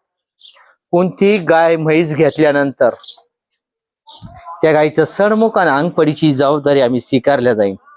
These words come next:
बेस्ट क्वालिटीच्या गाय आहे आपल्याकडे सगळ्या. जास्त दूध देणाऱ्या गाय घ्यायच्या ठरल्या तर महालक्ष्मी गाय म्हैस खरेदी विक्रीच्या माध्यमातून आपल्याला दिल्या जाईल.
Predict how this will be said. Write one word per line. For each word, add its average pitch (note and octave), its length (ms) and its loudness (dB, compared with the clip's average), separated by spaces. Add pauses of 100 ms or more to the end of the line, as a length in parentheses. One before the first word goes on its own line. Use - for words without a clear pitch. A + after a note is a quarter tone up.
(680)
बेस्ट E3+ 340 0
क्वालिटीच्या C#3+ 600 0
गाय C3+ 240 0
आहे D3 140 2
आपल्याकडे A#2+ 440 -2
सगळ्या. B2+ 260 0 (440)
जास्त G3 300 0
दूध F#3 300 2
देणाऱ्या F3 380 2
गाय D#3+ 300 2
घ्यायच्या D3+ 320 0
ठरल्या C#3+ 440 0 (440)
तर D3 80 2
महालक्ष्मी D#3+ 800 0
गाय D3 300 0
म्हैस C#3 340 0
खरेदी C3 280 0
विक्रीच्या C#3+ 420 0
माध्यमातून C#3 600 0
आपल्याला B2+ 320 0
दिल्या A#2 260 2
जाईल. G2+ 220 2